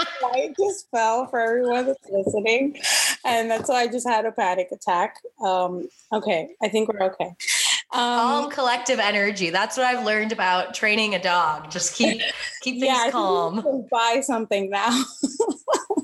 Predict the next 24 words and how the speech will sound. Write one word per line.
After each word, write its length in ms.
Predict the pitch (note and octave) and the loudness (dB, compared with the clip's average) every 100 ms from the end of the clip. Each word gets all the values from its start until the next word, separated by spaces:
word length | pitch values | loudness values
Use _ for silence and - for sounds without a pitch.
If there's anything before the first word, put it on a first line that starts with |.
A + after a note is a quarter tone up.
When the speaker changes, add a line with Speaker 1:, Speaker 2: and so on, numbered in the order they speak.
| - - - _ _ _ - - - - - - | -6 -10 -10 _ _ _ 0 2 0 -2 -6 -4
Speaker 1:
Uh, 260 | B3+ C4 C4 | 0 2 0
so 220 | D4 C4+ - | 0 0 2
A 140 | A#3 | 0
M 140 | C#4+ G4+ | 2 0
C, 560 | - D4 C#4 C4+ C4+ - | 0 0 2 2 2 0
uh, 240 | G#3 G#3 G3+ | 2 2 2
we 120 | A3 | 2
all 180 | G#3+ G#3+ | 2 2
know, 180 | G#3+ G#3 | 0 0
also 480 | G#3 G#3+ A#3+ A#3+ A3 | 2 0 0 -2 -2
gained 720 | F3+ - G#3 B3+ A3 - F#3+ - | -2 0 2 2 0 -2 -8 -2
two 240 | - A3+ | 2 2
hundred 500 | G#3 F#3+ F#3+ F#3 F3+ - | 2 0 2 2 0 -2
fifty 360 | F#3 F#3 - A3+ | -2 0 -2 -4
percent 560 | - F#3 - E3+ - | -2 -2 0 0 0
in 80 | F3+ | -2
the 80 | F3 | -2
market, 640 | E3+ F3 F#3 F#3 - - - - - | 0 2 0 -2 -4 -4 -4 -6 -4
saving 500 | A#3 B3 C#4+ D4 C4+ | 0 2 2 0 0
the 80 | |
company. 680 | C4+ C#4+ D#4 D#4 B3 F3+ - - - | 0 0 0 0 -2 -2 -6 -10 -4
I 60 | A#3 | 0
mean, 240 | A3 G3+ | 2 0
since 400 | G3 G#3 F#3+ - | 0 -2 -2 -4